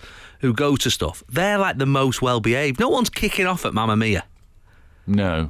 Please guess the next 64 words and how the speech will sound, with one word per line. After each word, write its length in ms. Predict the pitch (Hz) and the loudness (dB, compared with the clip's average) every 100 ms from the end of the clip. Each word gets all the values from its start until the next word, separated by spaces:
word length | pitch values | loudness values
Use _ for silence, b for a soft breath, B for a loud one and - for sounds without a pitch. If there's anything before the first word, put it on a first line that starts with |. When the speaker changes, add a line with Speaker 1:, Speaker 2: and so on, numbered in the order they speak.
| - | -2
Speaker 1:
Do 100 | 202 | -2
you 40 | |
know 80 | 196 | 0
what 80 | 220 | 0
I 40 | - | 0
mean? 60 | |
<laughs> 20 | 143 | 0
Speaker 2:
No. 80 | - | 0
Speaker 1:
No 60 | |
one's 180 | - 214 | 0 0
getting 220 | 185 160 170 | 0 0 0
in 60 | |
a 80 | 160 | -2
fist 360 | - 202 - - | -2 -2 -2 -2
fight 280 | 95 92 | -2 -2
and, 240 | 98 98 95 B B B | -2 -2 -4 B B B
uh, 280 | 117 107 101 - | -4 -2 -2 -2
you 100 | 123 | 0
know, 120 | 101 | 0
and 140 | 95 | -2
breaking 320 | - 131 123 113 | -2 -2 0 0
the 120 | 113 | 2
rules. 300 | 127 117 - | 2 0 0
These 220 | 170 196 | -2 0
people 500 | - 196 - 143 113 B B B B | 0 0 0 0 0 B B B B
stick 440 | - - - - - | -4 -4 -4 -6 -2
to 100 | 151 | 0
the 120 | 135 | 2
rules, 560 | 135 175 139 101 - - - - | 2 2 0 -4 -14 -16 -20 -8
you 80 | 151 | -2
know, 120 | 147 | 0
whereas 240 | 101 135 151 | 2 2 2
on 100 | 202 | 0
the 60 | |
beach 340 | 156 185 143 - | 0 0 0 0
it 40 | |
was 80 | 110 | 0
like 140 | 120 135 | -2 -2
an 60 | |
absolute 420 | 135 - 127 117 | -4 -2 0 0
free-for-all. 800 | - - 135 - - 82 - - - - B B B B B | -2 -2 -2 -2 -4 -6 -6 -12 -18 -20 B B B B B
Speaker 2:
Yeah, 120 | 82 | -2
Speaker 1:
You 60 | 165 | 0
know, 40 | 117 | 0
you 120 | 160 | 0
saw 160 | 190 | -2
Speaker 2:
yeah. 60 | 78 | -2
Speaker 1:
pictures 260 | - 135 135 | -2 0 -2
of 100 | 120 | -2
centre 340 | - 135 110 | -2 -2 -2
of 80 | - | -2
Soho, 400 | - 147 123 95 | 0 0 0 0
people 260 | 113 110 110 | 0 0 0
having 180 | 107 101 | 0 0
drinks 380 | 120 123 - | 0 -2 -2
on 100 | 104 | -2
the 80 | 98 | -2
street 340 | - 123 120 101 | -2 0 0 0
and 100 | 98 | 0
that. 160 | 87 B B B B - | -2 B B B B -8
Like, 160 | 160 | -4
it 60 | - | 0
was 120 | 185 | 2
nuts. 680 | 185 220 269 - - - | 4 4 2 -2 -4 -6